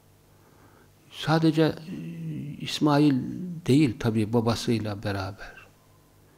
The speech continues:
Bütün peygamberler. Mesela Süleyman Aleyhisselam'ın, e,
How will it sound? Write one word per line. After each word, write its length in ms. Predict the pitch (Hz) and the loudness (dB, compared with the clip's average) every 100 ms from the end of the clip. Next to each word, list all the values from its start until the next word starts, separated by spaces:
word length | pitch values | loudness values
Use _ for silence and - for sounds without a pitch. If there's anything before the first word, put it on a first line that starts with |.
| _ - | _ -8
Bütün 300 | - 208 165 | 2 2 4
peygamberler. 1000 | - 101 98 95 95 101 - - - - _ _ _ _ _ _ - _ _ - _ _ _ _ _ _ _ _ - _ | 0 0 -6 -12 -16 -18 -20 -20 -20 -20 _ _ _ _ _ _ -20 _ _ -20 _ _ _ _ _ _ _ _ -20 _
Mesela 580 | 135 123 123 113 120 - - - - _ _ - | -2 2 2 2 0 -4 -18 -20 -20 _ _ -20
Süleyman 600 | - - 131 139 139 135 | -16 0 4 6 6 4
Aleyhisselam'ın, 960 | 117 110 - 117 107 104 117 135 156 - - _ _ _ _ _ | 4 2 2 0 0 0 0 -2 -4 -12 -20 _ _ _ _ _
e, 60 | - | -8